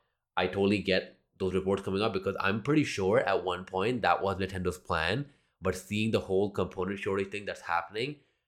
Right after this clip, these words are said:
you can see they pivoted a little bit. Like, I think the idea was that the Nintendo Switch oled model would have the better components and whatnot.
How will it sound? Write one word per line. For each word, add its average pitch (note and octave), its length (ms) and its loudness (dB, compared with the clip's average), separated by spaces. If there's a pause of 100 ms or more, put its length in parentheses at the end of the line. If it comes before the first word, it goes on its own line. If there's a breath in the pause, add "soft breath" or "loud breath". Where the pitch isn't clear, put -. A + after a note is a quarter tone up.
(280)
you G#2 120 -2
can A#2 140 2
see B2+ 220 4
they A#2 80 6
pivoted G2+ 640 6
a F2+ 80 0
little E2 240 -2
bit. D2 160 -6 (640)
Like, F#2+ 160 2
I G2 100 4
think A2+ 160 4
the A#2 120 6
idea F#2+ 500 4
was E2+ 520 2 (300)
that F#2 160 4
the F#2 60 4
Nintendo G2 340 2
Switch - 220 -4
oled F#2 360 4
model F#2+ 440 4
would F#2+ 720 6
have E2+ 340 0 (480)
the F#2 140 0
better F2+ 300 6
components F2+ 640 2
and F2 160 -6
whatnot. E2 500 0